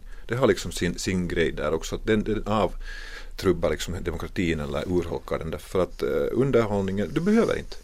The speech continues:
Det menar, låt någon annan sköta besluten. Det, det är liksom, du får se-,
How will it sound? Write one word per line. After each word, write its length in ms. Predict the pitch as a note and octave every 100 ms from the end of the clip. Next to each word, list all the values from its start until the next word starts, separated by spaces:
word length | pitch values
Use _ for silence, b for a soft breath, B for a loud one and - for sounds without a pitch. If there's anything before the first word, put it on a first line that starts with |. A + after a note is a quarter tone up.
| -
Det 160 | - E3+
menar, 180 | A3 G#3+
låt 180 | A3
någon 100 | G#3+
annan 180 | A3+ F3
sköta 220 | A#2 -
besluten. 420 | - - - - E2+ b b -
Det, 180 | F3+
det 120 | D#3+ F3
är 80 |
liksom, 240 | E3 - D#3
du 80 | E3+
får 180 | D3+
se-, 120 | C3+